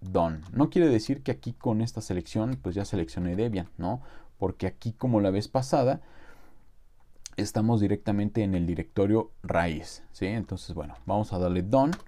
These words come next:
Ah, vamos a darle continuar. Es nada más una comprobación. Y ahí de hecho <laughs> aparece el porcentaje de uso. Y ahora sí, vamos a seleccionar la opción beginner, ¿no? La de principiante.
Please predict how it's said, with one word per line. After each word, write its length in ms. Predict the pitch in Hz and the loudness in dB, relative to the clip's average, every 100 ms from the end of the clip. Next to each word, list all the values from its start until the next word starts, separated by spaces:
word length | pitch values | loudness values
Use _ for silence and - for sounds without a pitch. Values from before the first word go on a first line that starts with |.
| - - - - - - - - - | -20 -20 -20 -20 -20 -20 -20 -20 -12
Ah, 360 | - 95 92 92 | -6 -4 -2 0
vamos 300 | 95 101 - | 0 0 -2
a 60 | 90 | 0
darle 200 | 90 87 | 0 0
continuar. 460 | 87 104 123 135 | -2 2 6 6
Es 180 | 120 101 | 4 2
nada 220 | 107 104 | 4 4
más 180 | 101 - | 4 2
una 160 | 104 101 | 0 0
comprobación. 720 | 92 85 90 92 - 123 151 | 0 4 4 4 0 0 0
Y 20 | 104 | 0
ahí 160 | 92 | 0
de 80 | 101 | 0
hecho 280 | 117 - 101 | 0 0 0
<laughs> 0 | |
aparece 420 | - 90 95 - | 4 4 4 2
el 80 | 101 | 0
porcentaje 760 | - 87 - 90 92 98 98 | 0 -2 0 0 0 0 2
de 100 | 90 | 4
uso. 360 | 113 160 311 - - - - - - - - - - - - | 4 4 2 -4 -6 -18 -18 -18 -18 -18 -18 -18 -16 -14 0
Y 260 | 147 170 - | 4 4 2
ahora 260 | 101 101 95 | 2 4 4
sí, 280 | - 92 - - | 2 -2 0 2
vamos 320 | 135 160 131 | 4 4 2
a 20 | |
seleccionar 580 | 117 101 - 104 110 120 | 2 2 2 4 4 6
la 120 | 110 | 4
opción 400 | 92 - 113 110 | 4 4 6 6
beginner, 440 | 101 110 127 113 | 6 4 6 6
¿no? 300 | 95 95 107 | 4 4 6
La 100 | 110 | 6
de 80 | 90 | 6
principiante. 840 | - 92 87 - - 131 131 98 | 6 6 6 6 8 6 6 0